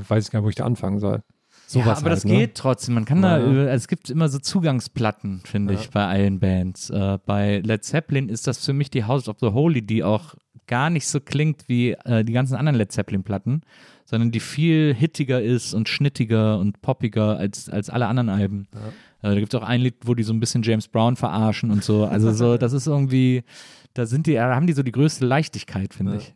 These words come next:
Speaker 2: Weil da haben sie irgendwie nicht versucht, die große Rockhymne zu schreiben, wie jetzt so mit Stairway to Heaven oder so ein Scheiß.
Speaker 1: Aber für mich war es damals auch eine krasse Offenbarung, weil auch, das war auch krass, was ja auch noch viel wichtiger war, Radio halt.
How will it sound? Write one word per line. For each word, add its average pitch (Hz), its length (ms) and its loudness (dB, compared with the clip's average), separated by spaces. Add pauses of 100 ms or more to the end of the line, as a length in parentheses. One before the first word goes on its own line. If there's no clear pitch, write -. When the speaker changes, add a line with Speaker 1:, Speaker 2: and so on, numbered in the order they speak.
(160)
Speaker 2:
Weil 104 180 2
da 107 180 0 (220)
haben 113 200 0
sie 120 60 0
irgendwie 117 140 0
nicht 123 120 -2
versucht, 113 300 -2
die 110 60 -4
große 110 300 -2
Rockhymne 101 480 -2
zu 101 140 -4
schreiben, 101 500 -2
wie 104 80 -4
jetzt - 240 -12
so 110 140 -8
mit 104 180 -6
Stairway 104 280 0
to 104 100 0
Heaven 104 240 2
oder 98 120 -2
so 98 60 -6
ein 98 60 -6
Scheiß. 104 240 -6 (400)
Speaker 1:
Aber 120 160 -2
für 131 140 -2
mich 147 160 2
war 151 80 4
es - 160 -4
damals 135 240 2
auch 135 80 -2
eine 117 140 -2
krasse - 260 -4
Offenbarung, 120 540 0
weil 117 160 0
auch, 107 120 -4 (260)
das - 280 -10
war 117 220 -4
auch - 180 -4
krass, - 280 -6 (500)
was 117 160 -12
ja 123 140 -4
auch 139 60 -4
noch 131 120 -4
viel 131 120 -2
wichtiger 117 320 -2
war, 101 160 -4
Radio 139 380 0
halt. 165 280 2